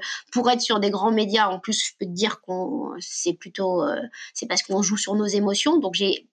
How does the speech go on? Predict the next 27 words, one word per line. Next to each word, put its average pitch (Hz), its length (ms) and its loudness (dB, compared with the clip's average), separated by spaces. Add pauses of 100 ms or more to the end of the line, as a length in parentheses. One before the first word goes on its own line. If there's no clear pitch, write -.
appris 233 360 2
à 202 80 2
prendre 226 260 0
du 202 100 0
recul 208 380 2
par 190 120 2
rapport 190 340 2
à, 180 100 2 (500)
à, 175 600 4 (500)
à 214 100 6
la 202 200 6
temporalité, 214 1000 4
euh, 190 280 2
et 190 180 2
par 175 120 2
rapport 180 200 2
à 190 60 2
ce - 80 -2
que 190 80 -2
les 185 80 0
médias 202 340 2
nous 196 200 2
envoient, 208 360 2
par 202 120 2
rapport 180 260 2
au 196 100 0
temps, 233 300 -2